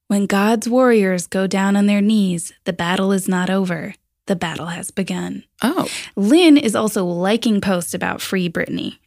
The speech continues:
Speaker 1: on Instagram.
Speaker 2: I saw that Jamie Lynn was too, the daughter.
Speaker 1: Oh, okay.
Speaker 2: I read that today.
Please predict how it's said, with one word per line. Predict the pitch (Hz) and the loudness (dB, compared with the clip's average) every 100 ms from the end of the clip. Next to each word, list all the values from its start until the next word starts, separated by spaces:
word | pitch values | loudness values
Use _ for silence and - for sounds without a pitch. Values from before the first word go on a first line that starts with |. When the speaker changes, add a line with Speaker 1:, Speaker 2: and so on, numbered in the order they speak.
| - | -2
Speaker 1:
on | 196 | 0
Instagram. | 170 165 - 190 180 - | 0 -2 -4 -4 0 2
Speaker 2:
I | 170 | 2
saw | 185 165 | 4 6
that | 156 120 | 4 4
Jamie | 143 151 139 | 4 4 4
Lynn | 123 120 | 4 4
was | 117 107 - | 2 2 0
too, | - 123 95 - - _ _ - - - - | 2 4 4 0 -6 _ _ -20 -18 -8 -2
the | |
daughter. | 131 120 113 131 - | 2 2 0 -4 0
Speaker 1:
Oh, | 208 220 | 2 2
okay. | 214 185 | 0 -2
Speaker 2:
I | 160 | 0
read | 131 120 - | 2 2 0
that | - | -6
today. | - | -8